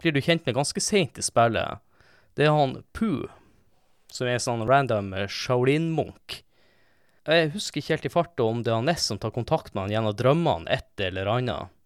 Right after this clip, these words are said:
Men han, eh, på en eller annen måte, eh, når du blir kjent med han, så er det litt sånn bisarre scene, for han skal, eh, gå på et fjell og meditere.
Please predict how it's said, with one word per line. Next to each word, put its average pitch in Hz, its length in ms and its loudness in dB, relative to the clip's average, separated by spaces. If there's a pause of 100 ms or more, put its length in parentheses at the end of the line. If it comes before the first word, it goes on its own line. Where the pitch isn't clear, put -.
(1200)
Men 131 140 4
han, 151 240 4
eh, 127 260 4
på 143 160 2
en 143 60 8
eller 143 100 4
annen 127 80 2
måte, 135 320 2
eh, 62 1080 -2 (120)
når 139 160 4
du - 60 2
blir 143 100 0
kjent 175 300 0
med 98 160 -2
han, - 20 -8
så - 160 2
er 135 140 6
det 123 80 0
litt - 80 -4
sånn 113 180 -2
bisarre 117 560 2
scene, 143 560 2
for 120 140 -2
han - 20 -4
skal, 131 320 2
eh, 123 160 4
gå 151 160 4
på 123 140 0
et - 100 -10
fjell 170 240 2
og 101 180 -6
meditere. 120 760 0